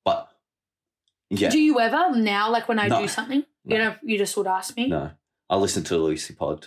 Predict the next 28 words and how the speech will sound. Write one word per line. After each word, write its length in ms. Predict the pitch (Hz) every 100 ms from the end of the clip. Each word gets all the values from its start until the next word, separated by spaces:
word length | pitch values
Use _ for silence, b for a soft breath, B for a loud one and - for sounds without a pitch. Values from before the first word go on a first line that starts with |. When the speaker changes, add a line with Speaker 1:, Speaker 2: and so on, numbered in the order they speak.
| -
Speaker 1:
and 160 | 92 85
get 160 | -
my 120 | 87
resources 760 | 90 78 - 85 82 - - _
that 160 | 82 80
way. 180 | 87 87 - B -
Speaker 2:
But 100 | 349 -
I 140 | 349
wouldn't 260 | 415 494 494
feel 160 | 349
bad 260 | 240 226 220
if 140 | 226
you, 240 | 208 214 220
like, 180 | 214 -
didn't 200 | 214 202
get 180 | 202
something 260 | - 214 214
and 100 | 202
you 40 | 196
had 60 |
to 100 | -
look 200 | 180 202
it 60 | 202
up 160 | 196 214
instead 240 | 208 208
of 80 | 180
asking 420 | 180 180 226 208
me. 240 | - -